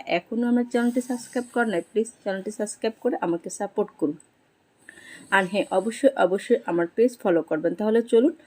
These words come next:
এ, আমি এখানে দুইশো গ্রামের মতো চিকেন নিয়েছি। এখন এটাকে আমি কিমা মেশিনে কিমা করে নিব। আমার চিকেনটা কিমা করা হয়ে গেছে।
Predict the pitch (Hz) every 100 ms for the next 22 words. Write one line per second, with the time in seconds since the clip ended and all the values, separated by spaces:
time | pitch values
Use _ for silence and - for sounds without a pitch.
0 | - - - _ _ _ _ - 202 190
1 | 190 185 190 240 220 226 214 240 202 196
2 | 190 196 202 208 208 233 233 185 202 190
3 | 202 202 - 320 190 185 196 190 190 185
4 | 220 190 208 330 - _ _ _ - 196
5 | 202 208 208 202 233 339 _ _ _ _
6 | 214 202 202 202 208 208 202 285 - _
7 | _ _ _ _ _ _ - - _ _
8 | _ _ _ _ _ _ _ _ _ _
9 | _ _ _ _ _ - - - - 208
10 | 208 226 220 214 240 - 202 202 208 214
11 | 214 196 190 190 -